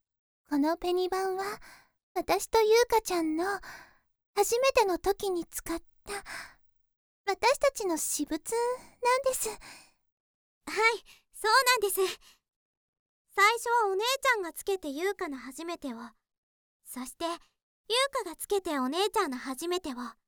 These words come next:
Speaker 2: そんな思い出のものなんです。そして今日は、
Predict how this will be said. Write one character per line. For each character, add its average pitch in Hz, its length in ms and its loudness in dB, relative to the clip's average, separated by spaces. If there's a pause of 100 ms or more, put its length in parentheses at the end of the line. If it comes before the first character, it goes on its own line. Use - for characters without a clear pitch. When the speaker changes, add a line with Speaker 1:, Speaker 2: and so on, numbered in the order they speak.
(960)
Speaker 2:
そ 277 160 -6
ん 302 80 -8
な 330 180 -2 (440)
思 226 280 -2
い 415 80 2
出 453 120 0
の 466 100 2
も 453 80 -2
の 480 60 2
な 523 240 0
ん 392 60 -4
で 339 80 -8
す。 - 120 -10 (1600)
そ - 180 -2
し - 100 -10
て 415 100 0
今 415 100 -2
日 392 60 0
は、 523 360 6